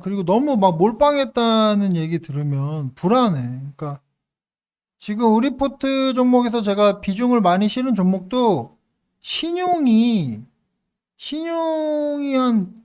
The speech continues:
이 퍼센트였거든? 근데 이게 육 퍼센트까지 증가했어. 이거 왜 증가한 거야?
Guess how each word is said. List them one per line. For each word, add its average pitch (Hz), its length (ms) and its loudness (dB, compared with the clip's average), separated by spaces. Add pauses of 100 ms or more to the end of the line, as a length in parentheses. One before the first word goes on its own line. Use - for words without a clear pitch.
(120)
이 247 220 -2
퍼센트였거든? 269 880 0 (400)
근데 277 140 -2
이게 254 180 2
육 254 200 2
퍼센트까지 339 580 2
증가했어. 226 640 2
이거 208 120 -2
왜 185 180 4
증가한 330 460 4
거야? 147 380 -4